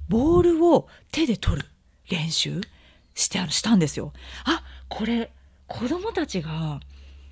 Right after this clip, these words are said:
テニスのレッスンする時にやってたやつだと思って。こっち側に来たボールをこっちで取るみたいな。で、次じゃあラケット持って、ラケッ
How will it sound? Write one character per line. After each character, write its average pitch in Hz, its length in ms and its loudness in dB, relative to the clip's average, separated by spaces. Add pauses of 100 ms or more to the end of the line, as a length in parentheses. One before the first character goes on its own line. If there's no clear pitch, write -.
(120)
テ 262 140 2
ニ 320 100 2
ス - 140 -2
の 202 80 4
レ 196 60 4
ッ 202 40 2
ス - 160 -2
ン 165 60 0
す - 100 -6
る 170 80 0
時 165 220 -4
に 139 80 -4
や 147 80 -8
っ 139 120 -14
て 285 120 -4
た 381 100 2
や 294 120 6
つ 151 100 -8
だ - 80 -2
と - 80 -8
思 139 100 -6
っ - 20 -10
て。 - 240 -12 (400)
こ - 160 -4
っ 339 140 -4
ち - 160 -2
側 392 160 -2
に 381 80 -8
来 - 80 -10
た 302 120 -2
ボ 196 140 -4
ー 170 40 -2
ル 165 160 -2
を 180 120 -2 (380)
こ - 140 -8
っ 247 60 -8 (100)
ち - 140 -4
で 247 100 2
取 165 240 -2
る - 60 -18 (120)
み 147 100 -4
た 123 140 -10
い 123 60 -12
な。 139 260 -10 (720)
で、 330 120 -2
次 349 200 4
じ 269 80 4
ゃ 240 40 6
あ - 20 4
ラ 208 100 4
ケ 330 140 2
ッ 339 100 -2
ト 233 100 -2
持 196 100 2
っ 180 40 0
て、 - 180 -6
ラ 190 160 0
ケ - 180 -2
ッ 427 40 -4